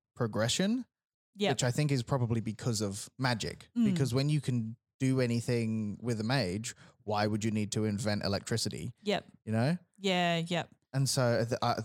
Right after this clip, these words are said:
Speaker 1: that always really fascinates me as a concept, like, this kind of stagnation because of magic.
Speaker 2: Mm,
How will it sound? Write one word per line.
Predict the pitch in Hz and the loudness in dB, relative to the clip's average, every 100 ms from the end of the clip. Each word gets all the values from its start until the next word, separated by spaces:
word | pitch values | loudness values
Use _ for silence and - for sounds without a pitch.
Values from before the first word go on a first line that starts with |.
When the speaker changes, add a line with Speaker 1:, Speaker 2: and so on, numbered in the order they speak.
| 127 | 0
Speaker 1:
that | 135 131 | 2 4
always | 143 135 | 2 2
really | 135 117 | 0 0
fascinates | - 117 - 117 87 | 0 0 0 0 0
me | 107 | -2
as | 98 | -2
a | 113 | -2
concept, | 117 123 - 104 | 0 0 0 0
like, | 101 - | -2 -2
this | 107 - | -4 -2
kind | 113 110 | -2 -2
of | 107 | 0
stagnation | - - 107 107 110 117 - 107 | -2 0 -2 0 0 2 0 -2
because | 104 - - 117 95 | -4 -2 0 2 0
of | 92 | -4
magic. | 110 104 - - - _ 220 | -2 -2 -4 -8 -10 _ 0
Speaker 2:
Mm, | 220 185 160 | 2 2 -2